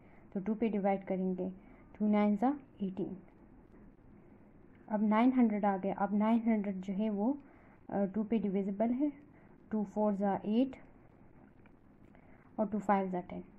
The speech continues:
तो ज़ीरो आ जाएगा। Again फ़ोर फिफ्टी, अ, फ़ोर फिफ्टी को हम टू पे डिवाइड करेंगे। टू टू ज़ा फ़ोर, टू टू ज़ा फ़ोर और टू फ़ाइव ज़ा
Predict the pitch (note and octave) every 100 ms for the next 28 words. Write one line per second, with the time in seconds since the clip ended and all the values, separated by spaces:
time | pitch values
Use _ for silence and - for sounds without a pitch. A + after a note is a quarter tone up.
0 | - - F#3 F#3+ F#3+ - - - - -
1 | - - - - - - - - - -
2 | - - - - - - - - - -
3 | - - - - - - - - - -
4 | - - - - - - - - - -
5 | - - - - - - - A3+ G#3 A3+
6 | C4+ D4 - A#3 A#3+ A#3+ A3+ - - G#3+
7 | G3+ G3+ G3+ A3+ A3 A3+ A3+ B3+ B3+ G#3+
8 | A#3 C4+ A3 G3+ F#3+ F#3 F3+ F#3 - F3+
9 | F#3 F#3+ - - - - - - A3 A3
10 | A#3 A3+ D4 D#4+ - - - A3+ A3 B3+
11 | C4+ - - - - - G#3 G3 A3+ A3
12 | G#3+ G3 G3 A3+ A3+ G3 F3+ - F#3+ F#3
13 | A#3